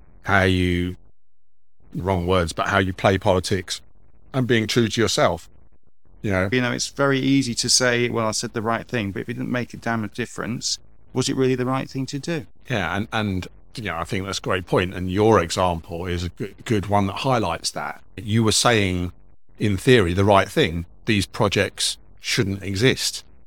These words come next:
Speaker 1: But, you know, does speaking your
Speaker 2: <laughs> They were
Speaker 1: mind
Speaker 2: a complete
Speaker 1: cha-
Speaker 2: waste of time.
Speaker 1: <laughs> Well, yeah, does, does speaking your mind change the s-, situation? Actually, in that example, speaking your mind had the opposite effect.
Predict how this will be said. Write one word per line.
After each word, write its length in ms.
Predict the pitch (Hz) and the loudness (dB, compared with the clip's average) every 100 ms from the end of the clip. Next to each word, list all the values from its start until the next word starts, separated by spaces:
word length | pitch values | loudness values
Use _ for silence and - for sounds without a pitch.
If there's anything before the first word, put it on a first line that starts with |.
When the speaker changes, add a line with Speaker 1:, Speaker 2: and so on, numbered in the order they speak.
| - - | -20 -10
Speaker 1:
But, 360 | 110 104 104 107 - - - - | 0 4 4 2 -6 -20 -18 -6
you 80 | 110 | -4
know, 100 | 95 | 0
does 280 | 127 120 | 2 2
speaking 440 | - - 117 104 110 | 2 0 -2 0 0
your 80 | 107 | 2
Speaker 2:
<laughs> 0 | |
They 20 | |
were 60 | 110 | 6
Speaker 1:
mind 260 | 104 104 | 4 4
Speaker 2:
a 80 | 98 | 0
complete 520 | - 117 117 120 107 | -2 -2 -2 -2 -2
Speaker 1:
cha- 80 | 127 | -4
Speaker 2:
waste 280 | 107 - 110 | -6 -4 -6
of 100 | - | -4
time. 340 | - - 92 | -2 0 -2
Speaker 1:
<laughs> 40 | 131 | 2
Well, 240 | 190 117 | 4 6
yeah, 340 | 165 - 120 165 - | 4 0 0 -2 6
does, 280 | 131 120 | 8 8
does 260 | - - 165 | 2 0 2
speaking 360 | - 151 135 131 | 4 4 4 2
your 140 | 120 | 4
mind 420 | 120 107 95 98 - | 4 4 4 0 -2
change 580 | - 110 104 95 92 - | 0 2 2 0 -2 -2
the 80 | 98 | -4
s-, 140 | - | -4
situation? 720 | - - - 127 135 - 69 - | -4 -4 0 0 2 0 -6 0
Actually, 420 | 123 151 - 95 | 2 2 0 -2
in 80 | 87 | 0
that 140 | 120 165 | 2 2
example, 800 | 104 - 87 80 85 - 90 - - - | -2 -6 -6 -8 -8 -4 -4 -4 -10 -10
speaking 480 | - - 143 135 120 | -6 0 2 2 0
your 140 | 98 | 2
mind 460 | 101 120 87 82 95 - - | 4 4 4 0 -4 -6 -12
had 240 | - 104 101 | -2 0 -2
the 120 | - 107 | 0 4
opposite 400 | 151 - 92 90 | 4 2 -4 -6
effect. 520 | 80 90 73 - | -8 -8 -10 -12